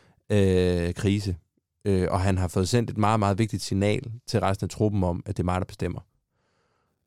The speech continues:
Uden at han har gjort det værre, end det er. En kamp, hvor han ikke var med, træning for sig selv, fair nok. Men jeg synes, man kan undre sig over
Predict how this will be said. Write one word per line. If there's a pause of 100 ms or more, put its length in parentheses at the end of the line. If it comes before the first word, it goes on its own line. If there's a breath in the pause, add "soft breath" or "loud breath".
(100)
Uden (240)
at
han
har
gjort
det
værre,
end
det
er. (300)
En
kamp, (440)
hvor
han
ikke
var
med, (380)
træning
for
sig
selv, (340)
fair
nok. (500 soft breath)
Men (380)
jeg
synes,
man
kan
undre
sig
over